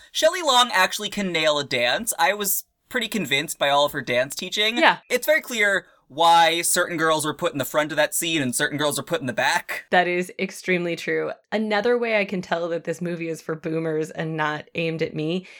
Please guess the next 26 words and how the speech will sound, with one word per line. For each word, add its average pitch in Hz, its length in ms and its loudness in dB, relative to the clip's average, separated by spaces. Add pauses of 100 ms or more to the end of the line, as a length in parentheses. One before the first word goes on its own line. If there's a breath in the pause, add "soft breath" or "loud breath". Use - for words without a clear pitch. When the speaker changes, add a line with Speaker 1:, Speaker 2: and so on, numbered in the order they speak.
(200 loud breath)
Speaker 2:
is 180 140 -4
that 180 300 -2 (120)
I 220 120 6
don't 247 180 0
know 214 100 2
what 196 100 0
the 180 80 -8
Freddy 185 360 0
is, 160 120 0
man. 165 460 -2
Like, 180 320 -2 (100)
I 180 640 4
get 202 220 0
that 202 120 -2
it 185 140 -4
was 175 120 -6
a 175 60 -2
joke 185 540 2
and 175 120 -2
it's 180 140 -4
a 165 60 -2
weird 175 320 -6
dance, 175 420 -4 (160)
but, 165 160 -4
like, 147 380 -4
Speaker 1:
I 240 460 2